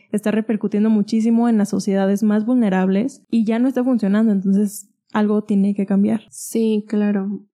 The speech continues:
Speaker 2: Y tanto medio ambiente, sociedad y animales, todo está conectado. Y si lo vemos por el tema de crisis ambiental, porque más que un cambio climático, el cambio climático no es tan malo como tal,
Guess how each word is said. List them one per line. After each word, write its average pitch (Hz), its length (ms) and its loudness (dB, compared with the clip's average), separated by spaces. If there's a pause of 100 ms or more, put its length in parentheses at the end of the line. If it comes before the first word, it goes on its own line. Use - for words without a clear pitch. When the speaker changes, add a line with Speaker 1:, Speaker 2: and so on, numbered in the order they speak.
(120)
Speaker 2:
Y 202 720 -2
tanto 214 1000 0
medio 226 320 0
ambiente, 226 880 0 (320)
sociedad 196 840 -2
y 202 100 0
animales, 202 600 0
todo 269 160 -2
está 285 180 -4
conectado. 226 760 -2
Y 214 360 2
si 208 180 -4
lo 208 140 2
vemos 208 400 0
por 240 200 -2
el 208 180 0
tema 208 680 0
de 220 180 -4
crisis 240 440 -2
ambiental, 202 640 0
porque 202 260 -4
más 202 280 0
que 240 100 -2
un 226 80 0
cambio 214 260 0
climático, 208 800 -2
el 190 140 -2
cambio 208 280 0
climático 208 600 -2
no 208 320 0
es 240 180 -2
tan 214 180 0
malo 202 280 0
como 196 280 -2
tal, 202 320 -2